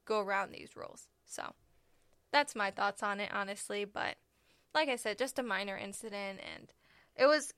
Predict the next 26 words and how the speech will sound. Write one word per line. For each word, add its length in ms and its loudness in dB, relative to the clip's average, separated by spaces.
it 120 4
was 100 2
kind 220 4
of 60 2
unfortunate 580 0
for 120 0
the 80 -4
Twins, 460 -4
though, 240 6
just 320 -8
because 360 -8
the 100 -8
way 220 -6
that 360 -2
he 140 -8
kept 300 0
pitching 520 -4
and 120 -8
that 200 -8
they 120 -6
only 260 -4
got 240 -2
three 180 -6
hits 380 -6
and 160 -10
that 240 -8